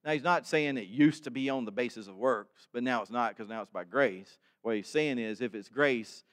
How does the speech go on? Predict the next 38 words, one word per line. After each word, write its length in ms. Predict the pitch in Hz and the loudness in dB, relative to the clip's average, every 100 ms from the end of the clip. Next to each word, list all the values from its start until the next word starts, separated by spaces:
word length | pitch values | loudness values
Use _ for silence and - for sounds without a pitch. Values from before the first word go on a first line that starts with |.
| _ | _
then 160 | 120 117 | -6 -6
it, 140 | 110 123 | -6 -8
it 180 | 123 | -10
can't 360 | - 156 131 113 | -8 -8 -8 -6
be 200 | 127 120 | -4 -2
by 260 | 110 107 101 | 0 0 0
works 420 | 107 147 - - | 2 2 0 -6
'cause 160 | 120 | -8
it's 100 | 107 | -6
by 160 | 104 110 | -2 0
grace 300 | 113 143 123 | 2 0 0
by 140 | 120 | -2
definition. 600 | 117 135 127 139 170 - 73 _ _ _ _ _ | 0 0 -2 -4 -4 -6 -18 _ _ _ _ _
So 360 | - 147 131 - _ _ _ - | 2 2 2 -2 _ _ _ 2
are 100 | 139 | 2
you 160 | 135 | 2
saved 300 | 151 165 151 | -2 2 4
by 100 | 139 | 6
grace 640 | 117 98 127 226 - - - _ _ _ | 4 4 4 4 2 -10 -18 _ _ _
or 220 | 156 156 | 8 10
are 120 | 147 | 10
you 140 | 143 139 | 8 4
saved 300 | - 131 120 | 2 0 4
by 140 | 120 | 2
works? 420 | 110 113 - _ _ _ _ _ _ _ _ _ | 4 0 -2 _ _ _ _ _ _ _ _ _
And 80 | 139 | 0
those 120 | 143 | 0
are 40 | 107 | 0
two 140 | 156 | -2
different 220 | 135 117 | -2 -2
things. 280 | 190 185 - _ _ _ | -6 -6 -8 _ _ _
You're 120 | 135 | 0
either 300 | 143 135 123 | 2 2 2
under 200 | 113 110 | 0 -2
a 40 | 101 | -4
covenant 400 | - 104 104 - | -4 -4 -4 -10
of 100 | 95 | -4
works, 520 | 104 202 208 - - | 2 2 2 -6 -20